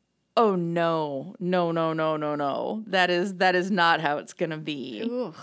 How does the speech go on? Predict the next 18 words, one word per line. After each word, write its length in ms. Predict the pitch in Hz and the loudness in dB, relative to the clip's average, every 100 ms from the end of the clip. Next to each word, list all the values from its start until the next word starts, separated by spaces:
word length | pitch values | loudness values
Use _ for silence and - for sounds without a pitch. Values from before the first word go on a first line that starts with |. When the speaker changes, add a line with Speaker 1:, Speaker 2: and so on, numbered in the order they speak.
| - - _ _ _ 208 | -18 -20 _ _ _ -4
Speaker 2:
And 160 | 214 | 0
was 100 | 214 | 2
Speaker 1:
"You 120 | 220 | 2
Speaker 2:
that, 260 | 220 190 277 | 2 0 -2
like, 180 | 202 196 | -4 0
Speaker 1:
too 200 | 330 277 | 0 0
Speaker 2:
a 20 | |
Speaker 1:
can 180 | 294 247 | 0 2
have 300 | 269 233 226 | 4 4 6
a, 40 | 190 160 | 6 8
Speaker 2:
reward? 420 | 262 294 339 415 494 508 _ - | 6 4 2 0 0 -4 _ 0
Speaker 1:
a 180 | 185 175 | 2 2
Speaker 2:
Ooh. 240 | 370 403 392 | 0 -4 0
Speaker 1:
purse 600 | - 320 269 160 104 - - - | 4 6 4 0 -6 -14 -18 -8
if 320 | 220 214 - | -4 -4 -4
you 140 | 214 214 | -4 -4
get 360 | 285 294 - _ 539 523 508 480 440 | -2 -6 -6 _ -6 -6 -4 -4 0
married." 440 | - 415 403 392 | 0 0 0 -4